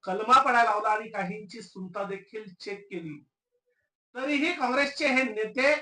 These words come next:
त्यांना खोटं पाडतायत. ही आहे काँग्रेसची घाणेरडी आणि जिहादी मानसिकता. याच मानसिकतेवर आज आपण बोलणार आहोत. तेव्हा मी राजेश जाटवे आज पुन्हा एका नवीन माहितीपूर्ण आणि सुपर फ्रेश व्हिडिओमध्ये आपलं स्वागत करतो.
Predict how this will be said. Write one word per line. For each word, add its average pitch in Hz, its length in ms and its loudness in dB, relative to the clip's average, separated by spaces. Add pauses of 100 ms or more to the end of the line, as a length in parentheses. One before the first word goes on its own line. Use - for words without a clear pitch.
(260)
त्यांना 226 320 0 (200)
खोटं 190 300 0
पाडतायत. 180 520 -2 (420)
ही 302 200 -6 (140)
आहे 208 280 -2
काँग्रेसची 214 840 -8
घाणेरडी 202 680 -4 (120)
आणि 214 180 -8
जिहादी 185 580 -10 (300)
मानसिकता. 196 680 -6 (220)
याच 233 440 0
मानसिकतेवर 240 640 -4 (140)
आज 185 160 -4
आपण 175 260 -12
बोलणार 160 240 -10
आहोत. 156 300 -10 (100)
तेव्हा 185 180 -6
मी 190 400 -10 (220)
राजेश 190 420 -8
जाटवे 175 300 -8 (640)
आज 185 200 -10
पुन्हा 233 360 -2
एका 190 160 -4
नवीन 196 360 -2
माहितीपूर्ण 190 440 -6
आणि 208 180 -2
सुपर 220 360 -8
फ्रेश 277 240 -4
व्हिडिओमध्ये 196 380 -6
आपलं 208 180 -8
स्वागत 180 500 -12
करतो. 143 320 -16